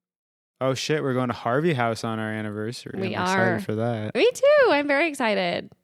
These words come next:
Speaker 2: If you guys have been, let us know what we should order, 'cause I'm really looking forward to it, and I, we haven't gone yet.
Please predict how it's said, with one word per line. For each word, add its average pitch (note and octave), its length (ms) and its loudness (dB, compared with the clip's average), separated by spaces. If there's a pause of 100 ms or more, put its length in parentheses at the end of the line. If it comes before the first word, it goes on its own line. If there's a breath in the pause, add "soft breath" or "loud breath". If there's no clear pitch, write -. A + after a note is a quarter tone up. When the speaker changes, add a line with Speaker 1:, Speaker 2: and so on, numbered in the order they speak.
(420 loud breath)
Speaker 2:
If G#3 100 -2
you G#3 80 0
guys G3+ 200 0
have B3+ 120 0
been, A3 320 4
let G3+ 140 2
us G#3 100 -2
know G#3 120 2
what F#3+ 100 2
we G3+ 80 2
should G#3 140 -2
order, F#3+ 460 2
'cause F#3+ 100 -8
I'm F#3 220 -2
really F#3 260 0
looking G3 280 -2
forward F3+ 260 -2
to F3+ 100 -2
it, F3+ 200 -2
and F#3+ 100 -4
I, F#3 180 -2
we F#3 160 -2
haven't F#3 220 -2
gone F#3 220 -2
yet. - 240 -8